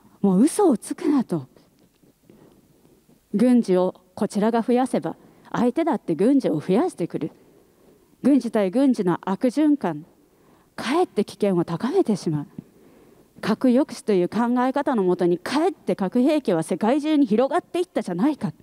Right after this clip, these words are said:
今、日本の安全や平和を守るために必要なことは何でしょうか。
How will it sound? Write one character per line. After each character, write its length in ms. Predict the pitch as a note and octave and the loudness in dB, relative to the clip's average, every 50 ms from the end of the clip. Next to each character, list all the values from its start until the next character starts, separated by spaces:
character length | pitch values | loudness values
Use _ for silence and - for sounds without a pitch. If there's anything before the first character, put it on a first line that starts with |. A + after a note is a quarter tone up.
| - - - - - - - - - - - - - | -20 -20 -20 -20 -20 -20 -20 -20 -20 -20 -20 -10 0
今、 400 | - C4 E4+ G#4 F4+ C4+ G#3 - - _ _ - _ - - _ _ _ _ _ _ _ _ _ _ | 2 4 4 6 4 2 0 -2 -6 _ _ -20 _ -20 -20 _ _ _ _ _ _ _ _ _ _
日 120 | - A3 C4 | 2 2 4
本 320 | C4+ D#4 F4+ F#4 E4 D#4+ | 4 4 4 6 6 6
の 260 | D#4+ E4+ E4+ E4+ - - _ _ _ _ _ _ - - _ _ | 6 4 2 0 -4 -10 _ _ _ _ _ _ -20 -20 _ _
安 260 | G#3 A#3 D#4 D#4+ D4 | 2 2 4 4 4
全 180 | D4+ D#4 D#4 D4+ | 2 2 2 2
や 140 | D#4 D#4 | 2 2
平 240 | D4 C#4+ D#4 D4 D4 | 2 2 2 2 2
和 120 | D4 C#4+ C#4+ | 2 2 2
を 60 | C4+ | 2
守 260 | C4 C4+ C4+ D#4+ D4+ | 2 2 2 2 0
る 60 | D4 | 0
た 100 | - G#3 | -2 0
め 140 | G3 F#3+ F3 | 0 2 2
に 80 | D#3+ D#3 | 0 0
必 240 | - - - - | -4 -6 -2 2
要 180 | D#4+ D#4+ F4 F#4 | 4 4 4 4
な 140 | E4 F4+ E4+ | 4 2 2
こ 100 | - F4 | 0 -2
と 160 | - F4 D4+ | 0 0 0
は 160 | F#3+ E3+ E3+ - - - - - _ _ _ _ | 0 -2 -4 -10 -20 -20 -20 -20 _ _ _ _
何 340 | - G3+ F3 E4 F#4 G4 A4 | -2 0 2 2 2 2 2
で 140 | C5 F#4+ D4+ | 0 -2 -2
し 120 | - - | 0 -2
ょ 80 | A3+ G3+ | -2 -2
う 40 | F#3 | -2
か。 160 | - E3 D3 | -4 -10 -10